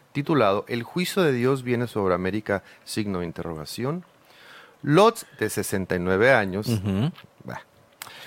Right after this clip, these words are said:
Speaker 1: que había citado anteriormente el libro del Antiguo Testamento de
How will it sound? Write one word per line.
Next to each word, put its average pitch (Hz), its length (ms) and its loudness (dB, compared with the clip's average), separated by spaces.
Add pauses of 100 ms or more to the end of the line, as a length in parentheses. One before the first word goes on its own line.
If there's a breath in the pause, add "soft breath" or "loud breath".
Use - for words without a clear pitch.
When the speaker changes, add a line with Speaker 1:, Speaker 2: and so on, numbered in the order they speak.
(460 loud breath)
Speaker 1:
que 139 120 8
había 131 280 4
citado 143 400 4
anteriormente 120 680 0
el 110 100 0
libro 143 380 4
del 110 120 2
Antiguo 131 360 0
Testamento 113 680 -2
de 98 140 2